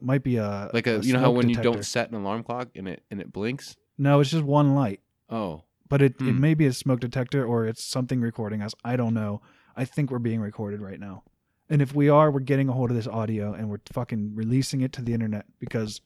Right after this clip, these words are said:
Speaker 1: this is, our rights are being abused. We're just stuck in this, in this cell.
Speaker 2: Yeah, it's bullshit.
Speaker 1: Wait, wait, wait. Shh, shh, shh, shh.
Speaker 2: What?
Speaker 1: Do you hear footsteps? I hear
Speaker 2: I think
Speaker 1: footsteps.
Speaker 2: I hear footsteps too. Should we yell or should we act like we're still passed out?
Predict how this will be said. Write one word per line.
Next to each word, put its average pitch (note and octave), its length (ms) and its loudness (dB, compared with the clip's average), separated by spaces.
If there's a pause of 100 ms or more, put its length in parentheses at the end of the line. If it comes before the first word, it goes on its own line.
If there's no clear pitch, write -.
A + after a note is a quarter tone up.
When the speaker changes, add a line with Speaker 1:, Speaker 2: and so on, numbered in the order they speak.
(140)
Speaker 1:
this D3 180 2
is, C3+ 220 0 (180)
our F3+ 220 2
rights C3+ 640 2
are - 160 -2
being C3+ 260 2
abused. C#3 400 4
We're B2 120 0
just C3 260 -2
stuck - 320 -2
in D#3+ 80 2
this, - 500 -2 (240)
in C3+ 80 -6
this A#2 160 -4
cell. F3 500 2 (200)
Speaker 2:
Yeah, E2+ 300 -4 (180)
it's G#2+ 160 -4
bullshit. A2 520 -2 (460)
Speaker 1:
Wait, E3 180 6
wait, C#3+ 120 -2
wait. A2 140 -8
Shh, - 120 -4
shh, - 180 -12
shh, - 180 -10
shh. - 120 -10 (480)
Speaker 2:
What? - 200 -10 (120)
Speaker 1:
Do C#3+ 60 -2
you C3+ 60 0
hear D3+ 60 0
footsteps? D#3+ 540 -2 (240)
I D#3+ 80 6
hear F#3 100 8
Speaker 2:
I - 20 6
think - 60 -8
Speaker 1:
footsteps. F#2+ 500 -2
Speaker 2:
I F2 40 -10
hear F#2+ 140 -6
footsteps - 540 -8
too. F#2+ 260 -10 (260)
Should - 180 -10
we G#2+ 120 0
yell F#2+ 360 -2
or A2 140 -4
should G2 160 -6
we F#2+ 260 -4
act F2+ 180 -8
like F2+ 180 -4
we're E2+ 60 -14
still F2+ 300 -8 (220)
passed F2+ 280 -14
out? E2+ 240 -6